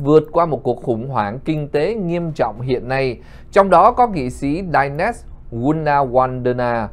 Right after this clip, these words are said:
dự kiến sẽ giữ chức vụ là thủ tướng. Trong ngày hai mươi mốt tây tháng bảy, ông Wickremesinghe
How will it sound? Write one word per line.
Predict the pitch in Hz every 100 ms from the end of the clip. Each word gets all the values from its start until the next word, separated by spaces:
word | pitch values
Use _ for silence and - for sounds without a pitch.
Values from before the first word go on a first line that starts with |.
| -
dự | 120 151
kiến | 131 151 175 233
sẽ | - 131 151 185
giữ | 139 143 208 220
chức | 254 151
vụ | 123 -
là | 110 110 113
thủ | 127 95 90
tướng. | 131 156 254 - - - - -
Trong | 233
ngày | 214
hai | 190 202
mươi | 208
mốt | 254 233
tây | 190
tháng | 202 233
bảy, | 147 107 120
ông | 143 151 131
Wickremesinghe | 170 247 - 147 151 135 139 139 131 135 135 - 135 139 131 127